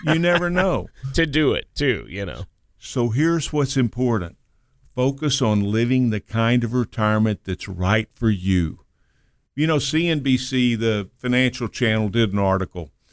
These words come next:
Speaker 1: and they said there's now analytical proof that keeping up with the Joneses and trying to keep up with the flashy lottery spending that you hear, you know, that lotteries winners get and all that, it pressures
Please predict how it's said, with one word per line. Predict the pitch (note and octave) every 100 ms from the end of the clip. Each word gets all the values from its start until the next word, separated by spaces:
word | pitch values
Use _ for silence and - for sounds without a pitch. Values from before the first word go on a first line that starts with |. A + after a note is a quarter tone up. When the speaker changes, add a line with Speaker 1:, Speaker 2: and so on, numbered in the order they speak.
| _ _ -
Speaker 1:
and | B2+
they | B2+ B2
said | - C3+ B2
there's | A#2 A2 G2
now | A#2 B2 D3 E3 D#3 _
analytical | B2 C#3+ E3 D3+ C#3 C#3+ - C#3
proof | C3 - D3+ C3+ G#2+ F#2 - _
that | G#2+ -
keeping | - E3 - E3+ C#3+
up | B2 B2+
with | C3+ B2
the | A2+
Joneses | F#2 A2 C3+ F3 F#3 D3+ A2 F#2+ F#2 - _ _ _ _
and | A2+ G#2+
trying | - C3 D3+ D#3+
to | C#3 B2
keep | - C#3+ C3+
up | C3 B2+
with | G#2
the | F#2+
flashy | - B2 C#3+ C3+ D3
lottery | A#2 A2 A#2+ C3+ C3+
spending | B2+ - C3 C3 C3 B2+
that | A2 -
you | A2+
hear, | A2 A#2+ A#2+ A#2 G2+ _ _ _ -
you | A#2+
know, | G#2+
that | G2+ G#2
lotteries | A#2 B2+ C3 C3 A#2+ A#2+
winners | B2 B2 A#2+ -
get | B2+ B2 B2+
and | B2+
all | A2 A#2
that, | B2 C3 B2+ - _ _
it | E3 E3+ -
pressures | - - D3 F3+ - E3+ C#3+